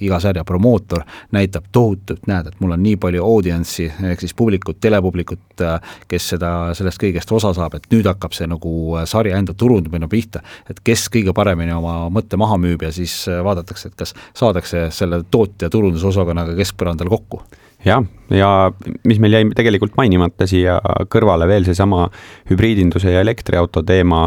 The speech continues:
Speaker 2: siis kaks sellist asja, mis on väga suured asjad tegelikult, äh, mootorispordis. Le Mans, kus on, äh, hübriidiga Porsche väga tugevalt olnud, äh, pildis ja siis, äh, ennem siit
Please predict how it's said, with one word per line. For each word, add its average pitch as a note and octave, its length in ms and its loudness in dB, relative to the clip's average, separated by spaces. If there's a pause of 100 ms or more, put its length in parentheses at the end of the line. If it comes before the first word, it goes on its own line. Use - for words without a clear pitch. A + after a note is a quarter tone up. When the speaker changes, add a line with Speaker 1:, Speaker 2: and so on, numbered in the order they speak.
(360)
Speaker 2:
siis F2 240 0
kaks - 320 -4
sellist G2+ 320 2
asja, F#2 240 0
mis D#2+ 240 -2
on E2 320 2
väga F#2+ 300 2
suured F#2 340 2
asjad F#2 320 2
tegelikult, D#2+ 540 -2 (100)
äh, D#2+ 220 0 (100)
mootorispordis. F#2 880 0 (340)
Le - 80 2
Mans, A2 380 2 (500)
kus F2+ 220 0 (180)
on, E2 320 2
äh, E2 240 2 (540)
hübriidiga F2 760 4
Porsche F#2+ 460 2
väga A2+ 260 2
tugevalt D#2+ 560 0
olnud, D#2+ 400 0
äh, D#2 220 2 (100)
pildis D#2+ 400 0 (400)
ja F2 160 4
siis, F2 420 0
äh, E2+ 360 2
ennem F2 180 4
siit F#2 160 0